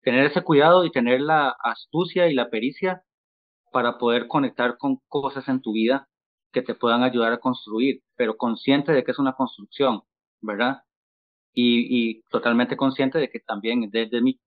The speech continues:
desde mi punto de vista no estás aleccionando a nadie, ¿verdad? Este, no estás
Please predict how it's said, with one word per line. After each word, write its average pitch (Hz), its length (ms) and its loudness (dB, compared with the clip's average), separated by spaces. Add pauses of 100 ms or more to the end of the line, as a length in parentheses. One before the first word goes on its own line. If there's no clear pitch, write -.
desde 107 220 -8
mi 107 100 -8
punto 113 280 0
de 123 100 10
vista 170 380 2 (460)
no 127 120 4
estás 131 240 2
aleccionando 139 540 2
a 143 60 2
nadie, 131 520 -2
¿verdad? 110 340 -6 (100)
Este, 107 340 -8
no 104 120 -2
estás 120 520 2